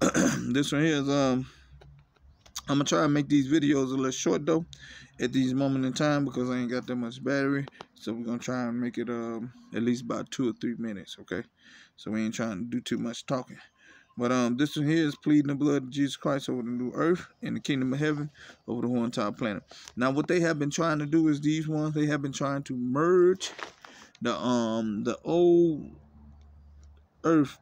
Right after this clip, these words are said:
to the new. So this is why I'm doing this, okay? Because, um, this is, this is the separation of these things,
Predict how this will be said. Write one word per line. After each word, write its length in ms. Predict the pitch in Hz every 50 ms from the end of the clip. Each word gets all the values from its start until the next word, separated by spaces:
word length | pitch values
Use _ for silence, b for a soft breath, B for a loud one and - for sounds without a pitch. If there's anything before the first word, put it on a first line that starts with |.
| _ -
to 140 | - 156
the 180 | 135 127 123 117
new. 400 | 104 117 147 160 156 139 123 110 - - - - - -
So 220 | - - - 131 123
this 220 | 123 147 143 139
is 80 | 143 127
why 260 | 135 135 139 135 131
I'm 120 | 127 123
doing 320 | 123 151 160 165 147 127 120
this, 280 | 107 80 - - - b b b b b b b _
okay? 400 | - 110 107 - 139 131 135 139 - b b b b b b -
Because, 340 | 110 117 - 147 131 123 123
um, 500 | 127 123 120 120 117 117 117 113 127 131 - _ _ _ _ _ _ _ _ _ -
this 280 | 123 139 156 147 -
is, 180 | 143 131 123 117 - - - - -
this 260 | 117 135 147 139 147
is 80 | 139
the 100 | 131 131
separation 760 | 135 - - 143 143 143 - 127 131 131 127 127 - - 113 - B B B B B B -
of 160 | - 123 117
these 280 | 120 131 127 127 123 -
things, 560 | - - 160 156 147 139 123 117 98 - -